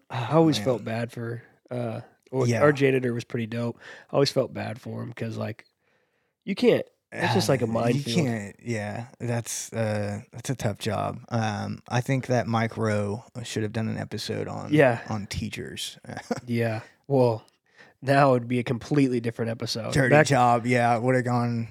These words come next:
Speaker 2: It'd be like,
Speaker 1: sideways,
Speaker 2: yeah,
Speaker 1: you're
Speaker 2: yeah,
Speaker 1: right.
Speaker 2: <laughs> pretty quickly.
Speaker 1: <laughs>
Speaker 2: Um,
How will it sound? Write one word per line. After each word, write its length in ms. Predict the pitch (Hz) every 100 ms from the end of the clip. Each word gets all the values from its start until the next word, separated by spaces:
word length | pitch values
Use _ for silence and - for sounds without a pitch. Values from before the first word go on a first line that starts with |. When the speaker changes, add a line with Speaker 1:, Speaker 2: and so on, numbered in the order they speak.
| - _ -
Speaker 2:
It'd 140 | 120
be 140 | 143 139
like, 220 | 127 113
Speaker 1:
sideways, 640 | 123 110 104 - 110 - 120
Speaker 2:
yeah, 80 | 120
Speaker 1:
you're 80 | 120
Speaker 2:
yeah, 540 | 113 - - - 147 151 -
Speaker 1:
right. 80 | 151
Speaker 2:
<laughs> 0 |
pretty 260 | - 165 143
quickly. 560 | - 139 - 117 120 - 175
Speaker 1:
<laughs> 140 | -
Speaker 2:
Um, 460 | 147 147 135 120